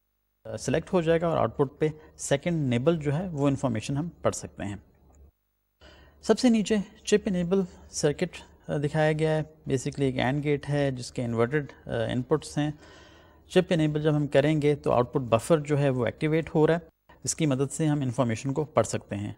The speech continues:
अगर चिप इनेबल एक्टिव नहीं है, आउटपुट बफर सिलेक्ट नहीं होंगे, हम इन्फॉर्मेशन नहीं पढ़ सकते। अभी हमने जनरल आर्किटेक्चर देखा,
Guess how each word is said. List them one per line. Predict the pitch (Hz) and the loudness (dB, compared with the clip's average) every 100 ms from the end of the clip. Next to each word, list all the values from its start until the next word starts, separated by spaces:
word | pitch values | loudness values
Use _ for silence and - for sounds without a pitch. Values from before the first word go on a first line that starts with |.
| - | -6
अगर | 123 | -2
चिप | 127 - 151 | -2 -2 -2
इनेबल | 139 123 123 139 139 127 71 | -2 -2 0 -2 -2 -6 -6
एक्टिव | 101 - 131 | -8 -2 -2
नहीं | 120 113 147 180 | 0 0 0 2
है, | 165 165 | 0 -2
आउटपुट | 147 120 135 | -4 -2 -2
बफर | 113 113 131 | -2 -4 -4
सिलेक्ट | - 123 113 - | -6 -4 -4 -4
नहीं | - 143 156 | -2 0 2
होंगे, | 139 135 | 0 0
हम | 131 127 | -2 -2
इन्फॉर्मेशन | 117 123 110 - 147 - | -2 -4 -6 -6 -10 -8
नहीं | 113 107 | -6 -6
पढ़ | - 98 | -6 -10
सकते। | - - - _ _ _ _ _ _ _ _ _ _ - | -12 -16 -18 _ _ _ _ _ _ _ _ _ _ -2
अभी | 226 254 | 4 4
हमने | 220 226 262 | 4 2 0
जनरल | 143 151 175 | 0 0 0
आर्किटेक्चर | 117 120 127 - - 202 | -2 0 -2 -2 -2 -2
देखा, | 175 - 190 | -2 -2 -4